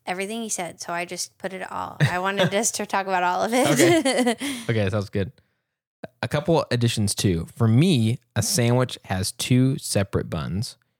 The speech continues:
Speaker 2: while hot dogs and tacos are one bun folded.
Speaker 1: Mm, okay.
Speaker 2: While on this topic, in Brazil, we have two kinds of hot dogs.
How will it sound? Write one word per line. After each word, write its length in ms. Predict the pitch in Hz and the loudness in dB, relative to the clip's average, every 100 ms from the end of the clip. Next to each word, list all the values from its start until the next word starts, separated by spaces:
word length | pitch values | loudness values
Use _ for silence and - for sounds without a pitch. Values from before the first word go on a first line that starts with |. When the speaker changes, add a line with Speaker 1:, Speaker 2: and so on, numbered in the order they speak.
| _ - | _ -2
Speaker 2:
while 160 | 95 | 0
hot 260 | 92 120 98 | 0 -2 0
dogs 340 | 107 101 101 | 0 2 0
and 100 | 95 | -2
tacos 420 | 131 127 101 98 - | 0 -2 0 -2 -2
are 160 | 101 92 | -2 -2
one 560 | 90 98 117 139 143 135 | 0 0 2 2 4 2
bun 460 | 113 101 98 101 | 2 2 2 0
folded. 720 | 104 _ 95 110 98 53 - - _ - | -4 _ -2 0 0 -4 -10 -16 _ -12
Speaker 1:
Mm, 440 | 208 214 220 196 185 | -6 -4 -2 -2 -2
okay. 320 | - - - - - - | -4 -8 -8 -16 -16 -2
Speaker 2:
While 220 | 104 104 | 2 2
on 120 | 120 | 4
this 120 | 147 | 2
topic, 540 | - 113 104 120 120 - | 0 -2 0 -2 -2 -6
in 80 | 95 | -2
Brazil, 460 | 113 120 104 95 95 | 0 2 2 2 2
we 140 | 98 | 2
have 220 | 98 90 | 0 -2
two 200 | - 113 | -2 0
kinds 220 | 110 104 95 | 0 0 -2
of 80 | 95 | -4
hot 180 | 101 | -4
dogs. 420 | - 78 50 - | -6 -8 -10 -16